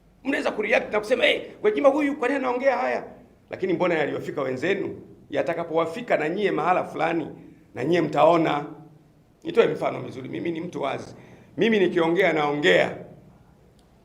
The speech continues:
Wakati, eh, eh, Rais Pombe, John Pombe Magufuli anatoka madarakani, tulikuwa na mkuu wa idara ya usalama wa taifa,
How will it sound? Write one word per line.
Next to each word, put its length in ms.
Wakati, 720
eh, 500
eh, 420
Rais 680
Pombe, 380
John 500
Pombe 240
Magufuli 400
anatoka 340
madarakani, 600
tulikuwa 280
na 80
mkuu 200
wa 100
idara 200
ya 60
usalama 340
wa 60
taifa, 460